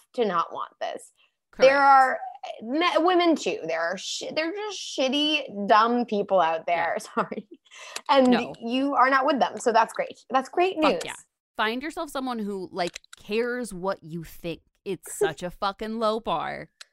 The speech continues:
Speaker 2: But
Speaker 1: They,
Speaker 2: that
Speaker 1: they,
Speaker 2: is
Speaker 1: they, they know you want a ring and not a digital piece of art.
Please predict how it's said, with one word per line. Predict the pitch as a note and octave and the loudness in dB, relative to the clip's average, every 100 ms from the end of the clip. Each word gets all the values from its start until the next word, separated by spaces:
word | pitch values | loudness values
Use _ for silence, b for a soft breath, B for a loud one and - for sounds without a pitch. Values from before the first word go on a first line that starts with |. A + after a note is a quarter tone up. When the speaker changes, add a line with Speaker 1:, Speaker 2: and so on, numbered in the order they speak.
| _ _ _ _ - | _ _ _ _ 0
Speaker 2:
But | - | 0
Speaker 1:
They, | |
Speaker 2:
that | C4 E3+ | 2 2
Speaker 1:
they, | C4 D4+ | 4 4
Speaker 2:
is | D4 | 4
Speaker 1:
they, | A#3 C#4 C#4 C4+ G#3+ G3+ A#3+ | 4 6 6 4 0 -10 -2
they | B3 B3+ | 4 4
know | A#3 B3+ | 6 6
you | D4+ D4+ | 6 6
want | C#4+ C4+ | 4 6
a | G3+ | 4
ring | F3+ G#3+ C4 E4+ G4+ - | 4 4 2 0 -4 -2
and | A3+ A3 | 0 2
not | A3+ B3+ - | 4 2 2
a | F#3 E3 D#3+ - | -2 -2 -6 2
digital | B3+ A#3 C#4 C4 | 2 4 4 4
piece | - B3 A3+ | 2 -2 2
of | F#3 - - | 0 -2 -2
art. | E3+ - - | 0 -2 -10